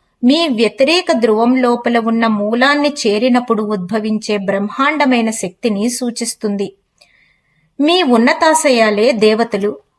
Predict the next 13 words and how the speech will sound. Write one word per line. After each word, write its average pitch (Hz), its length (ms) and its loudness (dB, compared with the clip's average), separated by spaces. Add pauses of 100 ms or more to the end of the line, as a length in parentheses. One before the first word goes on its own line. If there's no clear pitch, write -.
(300)
వారు 233 400 4
వారి 240 420 2
అధిపతి 269 480 0
ఇంద్రుడి 240 520 0 (120)
చేత 226 380 0
పరిపాలించబడతారు. 214 1120 0 (540)
ఇంద్రి 277 520 2
అంటే 226 460 0
మన 247 180 2
ఇంద్రియాలు. 214 800 0 (440)
ఇంద్రియాలను 320 720 2
శాసించేది 226 1000 -2
మనస్సు. 220 640 -4